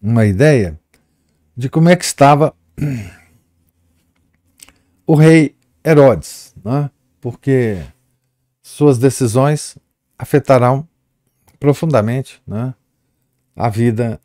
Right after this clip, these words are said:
é, do menino Jesus, né, e da Sagrada Família, obviamente, né? Ele, então,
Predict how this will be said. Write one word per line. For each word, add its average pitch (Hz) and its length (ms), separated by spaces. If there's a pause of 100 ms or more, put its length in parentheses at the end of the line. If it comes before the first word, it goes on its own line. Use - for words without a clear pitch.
é, 98 720 (2000)
do 131 120
menino 123 280
Jesus, 98 680
né, 117 240 (560)
e 107 80
da 117 160
Sagrada 110 440
Família, 78 460 (880)
obviamente, 90 800
né? 120 280 (960)
Ele, 110 840 (1300)
então, 120 400